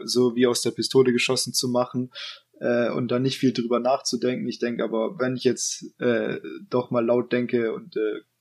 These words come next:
mir mehr Gedanken über das Spiel mache, denk ich halt auch, dass Dortmund versucht, den Wind natürlich mitzunehmen gegen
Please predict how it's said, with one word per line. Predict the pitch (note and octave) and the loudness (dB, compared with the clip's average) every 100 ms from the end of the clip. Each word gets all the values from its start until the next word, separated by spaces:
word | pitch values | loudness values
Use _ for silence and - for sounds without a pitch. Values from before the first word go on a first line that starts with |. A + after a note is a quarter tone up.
| _ | _
mir | B2 A#2 | -6 0
mehr | A#2+ A#2 | 2 2
Gedanken | A#2 A#2+ - | 0 -2 -2
über | A2+ | -2
das | A2+ | -2
Spiel | - A#2 | -2 -4
mache, | A#2 - | -4 -6
denk | A2 | -4
ich | A2 | -4
halt | G#2+ | -4
auch, | A2 | -6
dass | - A2 - | -6 -8 -4
Dortmund | A2 G#2 A2 A2 - - - _ _ _ - | -4 -4 -10 -10 -16 -20 -20 _ _ _ -6
versucht, | A2+ A#2+ C3 C3 | 0 2 2 2
den | A#2 | 4
Wind | B2 B2+ | 4 4
natürlich | A#2 - A2+ B2 | -2 -2 -2 0
mitzunehmen | B2+ - B2 A#2+ B2 B2 A#2+ A2 | 0 2 2 2 2 2 0 -2
gegen | - B2 A#2 A#2 - | 2 2 2 -6 -12